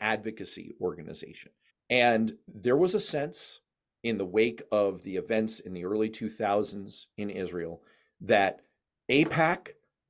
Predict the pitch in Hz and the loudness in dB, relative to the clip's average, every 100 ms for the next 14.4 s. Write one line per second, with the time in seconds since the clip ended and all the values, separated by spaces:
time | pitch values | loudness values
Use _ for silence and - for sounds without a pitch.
0 | - 117 107 - - 117 117 180 190 160 | 0 2 2 0 -6 0 0 2 2 2
1 | 151 - 147 147 107 110 107 107 95 - | 0 0 -2 -4 -8 -6 -4 -4 -4 -6
2 | 95 87 - - _ _ 113 110 110 - | -8 -8 -12 -18 _ _ -6 -4 -6 -2
3 | 110 101 95 92 - _ _ - - 143 | 0 2 0 -8 -14 _ _ -10 -2 4
4 | 151 151 165 165 _ _ - 127 104 101 | 6 4 2 -4 _ _ -4 2 2 0
5 | 107 120 113 110 104 101 - 104 92 90 | -6 -6 -8 -4 -4 -4 -6 -6 -6 -10
6 | _ - 113 - - 87 - _ _ _ | _ -2 0 -2 -8 -8 -8 _ _ _
7 | 113 107 95 110 117 147 143 117 110 101 | -6 -6 -2 4 8 8 6 2 2 -4
8 | 92 _ 131 135 151 151 - 85 - 120 | -6 _ 6 8 6 2 -10 -14 0 4
9 | 117 117 113 - 110 - - _ 101 87 | 4 4 -2 -8 -6 -6 -10 _ -14 -14
10 | _ - 120 170 147 135 127 95 - 104 | _ 0 4 6 6 6 4 -4 -8 -10
11 | - - - 127 147 120 113 101 - 90 | -10 -12 -6 -4 -4 -4 -6 -10 -14 -16
12 | - - _ _ _ - 131 127 131 127 | -18 -18 _ _ _ -4 -2 2 2 2
13 | 127 120 131 135 127 123 127 151 156 127 | -4 -2 0 2 0 -2 2 4 6 4
14 | 131 143 - | 0 -6 -16